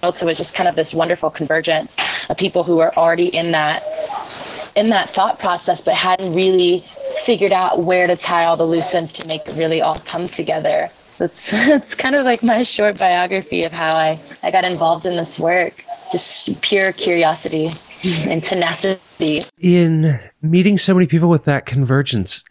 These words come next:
Speaker 2: did that change your perspective on what permaculture is? That's been a common question is, you know, what is permaculture? And the more that I talk to people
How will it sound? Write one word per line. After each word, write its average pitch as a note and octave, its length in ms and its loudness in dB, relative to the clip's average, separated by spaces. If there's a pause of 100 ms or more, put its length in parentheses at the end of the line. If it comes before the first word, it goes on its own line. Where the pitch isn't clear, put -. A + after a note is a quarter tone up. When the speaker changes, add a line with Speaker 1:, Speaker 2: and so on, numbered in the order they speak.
(120)
Speaker 2:
did C3 160 0
that D#3+ 220 0
change D#3 360 2
your F#3 80 2
perspective C#3+ 580 0
on C3+ 100 2
what A#2+ 160 0
permaculture C3+ 680 0
is? B2 440 0 (380)
That's D3+ 220 2
been E3 160 2
a D#3 40 0
common C3+ 360 2
question - 400 -2
is, G#2+ 180 0
you A#2+ 60 0
know, G#2 120 2
what B2+ 300 0
is C#3 240 2
permaculture? A#2 840 -2 (360)
And C#3 160 2
the D3 60 4
more E3 180 4
that E3 120 0
I D3+ 80 4
talk D3 300 -2
to C#3 80 -4
people A2+ 680 0